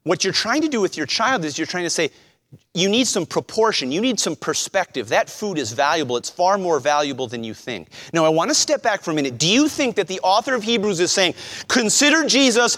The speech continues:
because he had it way worse than you, and you just need to, you get a little stronger.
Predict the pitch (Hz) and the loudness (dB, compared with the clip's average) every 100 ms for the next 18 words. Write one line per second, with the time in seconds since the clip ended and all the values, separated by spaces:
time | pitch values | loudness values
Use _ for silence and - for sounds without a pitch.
0 | - 170 233 247 214 - 285 247 233 214 | -4 -2 0 2 2 2 4 6 4 4
1 | 208 220 294 320 339 302 302 294 - 269 | 2 4 6 6 6 4 4 4 2 4
2 | 226 226 214 170 - - - 196 190 190 | 4 6 4 2 -2 -10 -2 2 4 2
3 | 147 208 208 196 190 190 170 180 160 - | 2 0 0 0 2 2 2 2 0 -2
4 | - 151 131 165 165 151 160 156 - - | -12 -8 -2 2 2 2 2 2 -2 0
5 | 156 147 143 113 95 | 0 0 -2 -4 -6